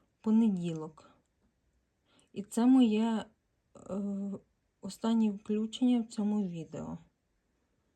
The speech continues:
Повишивала я чаплю. Ось так в мене вийшло.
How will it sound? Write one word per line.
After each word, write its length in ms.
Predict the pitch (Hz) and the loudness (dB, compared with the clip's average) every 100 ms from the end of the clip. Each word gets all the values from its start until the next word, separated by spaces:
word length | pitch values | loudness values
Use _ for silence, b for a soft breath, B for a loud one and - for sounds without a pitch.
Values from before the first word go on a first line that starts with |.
| _ _ _ _ _ _ _ | _ _ _ _ _ _ _
Повишивала 760 | - 202 202 - 202 220 262 254 | -8 -4 -4 -4 -2 0 2 2
я 260 | 214 202 202 | 2 0 -2
чаплю. 720 | - 190 170 - 185 202 220 - _ _ _ _ b b b _ | -6 -6 -6 -8 -6 -6 -6 -10 _ _ _ _ b b b _
Ось 100 | - | -16
так 260 | - 214 226 | -6 -4 0
в 40 | |
мене 300 | 220 208 196 | 0 2 0
вийшло. 760 | 180 175 170 - - - 214 | -2 -6 -8 -10 -16 -8 -6